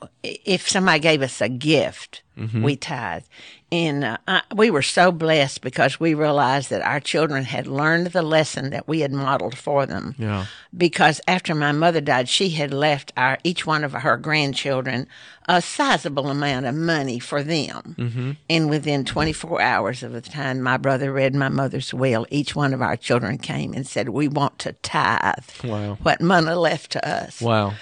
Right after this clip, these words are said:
Speaker 1: And so I said, "Mm, it worked." <laughs>
Speaker 2: And that's kind of an interesting story because you didn't grow up with a lot of means.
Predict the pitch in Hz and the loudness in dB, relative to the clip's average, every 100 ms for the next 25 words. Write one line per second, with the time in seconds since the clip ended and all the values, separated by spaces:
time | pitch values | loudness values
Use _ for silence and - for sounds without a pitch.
0 | - - - 180 175 - 175 185 185 - | -14 -12 0 2 2 2 4 4 2 0
1 | 185 175 - - 240 294 - 190 - 170 | 0 0 -14 -4 -2 -2 -4 -6 0 4
2 | 147 - - - - 403 - 196 262 - | 4 2 -6 -12 2 2 2 2 2 4
3 | 285 247 208 208 - 180 - 156 - 175 | 4 6 4 2 4 4 4 0 0 4
4 | 165 123 120 120 139 127 - - - 120 | 4 4 2 0 2 2 -2 -8 -12 -2
5 | 202 262 214 139 127 156 151 117 113 117 | 2 4 6 4 4 2 2 2 6 6
6 | 117 107 110 98 85 - - | 6 2 -2 -2 -6 -12 -12